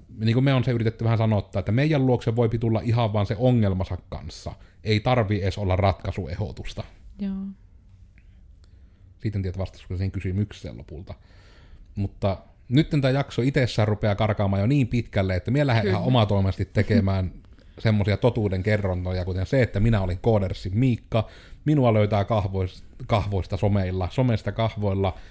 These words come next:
Speaker 1: Te Kenkae, elikkä Kenkänä löytyy netistä. Ja ehkä silleen viimeisinä sanoina ohjelmointiin liittyen, että tällä alalla ette pärjää, jos te ette tykkää ohjelmoida.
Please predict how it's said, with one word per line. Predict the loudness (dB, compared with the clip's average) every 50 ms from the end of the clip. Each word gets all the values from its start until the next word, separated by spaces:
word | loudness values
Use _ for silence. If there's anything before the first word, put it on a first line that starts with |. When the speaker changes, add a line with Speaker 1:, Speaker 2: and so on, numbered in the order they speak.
| -20 -20 -20 -4
Speaker 1:
Te | 0 0 0 0 -2 -2 -2
Kenkae, | -2 0 0 0 0 0 0 0 0 0 -2 -2 -6
elikkä | -6 -6 -6 -6 -8 -8
Kenkänä | -4 -2 -2 0 0 2 2 2 2 2
löytyy | 0 0 0 0 0 0
netistä. | 0 0 0 -2 -4 -4 -4 -4 -4 -4 -4 -8 -18 -20 -20 -20 -20 -20 -20 -20 -6 -4
Ja | -4 -4 -4 -6 -10 -20 -16 -2
ehkä | -2 -2 0 0
silleen | 0 0 0 0 0 2
viimeisinä | 2 2 4 2 2 2 0 0 0
sanoina | 0 0 0 0 0 0 0
ohjelmointiin | -2 -2 -2 -2 -2 -2 -2 -4 -4 -4 -4 -4
liittyen, | -4 -6 -6 -6 -8 -10 -10 -10 -8 -10
että | -12 -14 -10 -10 -10 -10 -10 -16 -20 -20 -20 -20 -20 -20 -20 -20 -20 -20 -20 -20 -20 -20 -20 -20 -10 -4
tällä | -2 0 2 2 2 2
alalla | 2 2 2 2 2 0
ette | -2 -2 -2 -4
pärjää, | 0 0 2 2 2 2 2 0
jos | 0 -2 -2 -4
te | -4
ette | -4 -4 -4
tykkää | -4 -4 -6 -6 -6 -6 -6 -4
ohjelmoida. | -4 -6 -4 -4 -6 -6 -6 -8 -10 -8 -10 -10